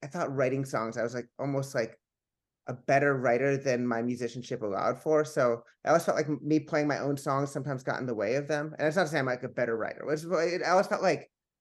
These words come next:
I felt really good about writing songs, and I felt very, like, I don't know if I'm doing them justice by actually playing them. <laughs>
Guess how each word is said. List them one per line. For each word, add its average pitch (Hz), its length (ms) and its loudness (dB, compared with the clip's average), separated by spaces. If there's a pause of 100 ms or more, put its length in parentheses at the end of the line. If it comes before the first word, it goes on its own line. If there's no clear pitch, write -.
(640)
I 160 60 -10
felt 147 240 0
really 151 320 6
good 143 200 2
about 135 260 0
writing 127 280 2
songs, 120 400 -2
and 120 100 -2
I 120 40 -10
felt 123 300 -2
very, 127 1000 0 (340)
like, 120 480 0 (800)
I 151 40 -12
don't 143 100 -8
know 143 60 0
if 131 100 -4
I'm 131 120 -2
doing 139 220 0
them 123 140 -2
justice 123 360 -4
by 113 120 2
actually 117 280 -4
playing 113 320 -2
them. 170 260 -2
<laughs> - 60 -20